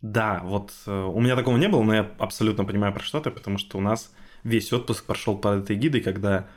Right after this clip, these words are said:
максимально гормональный фон прям, знаешь, там на пике,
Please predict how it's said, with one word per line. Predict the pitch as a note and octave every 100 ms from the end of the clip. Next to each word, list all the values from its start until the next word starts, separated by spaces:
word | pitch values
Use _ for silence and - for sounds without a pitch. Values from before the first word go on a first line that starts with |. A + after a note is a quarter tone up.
| - - -
максимально | G#2+ A2+ - A2 G2+ G2
гормональный | G#2 G2+ G#2 G#2 G2+ F#2+ F#2+ F#2+ F2+ - - -
фон | G#2+ G2
прям, | G2+ G2 F#2 F2 F2+ F#2
знаешь, | G2 G2 -
там | - F2 F2+
на | G2+
пике, | G2+ F3 - G#2 G#2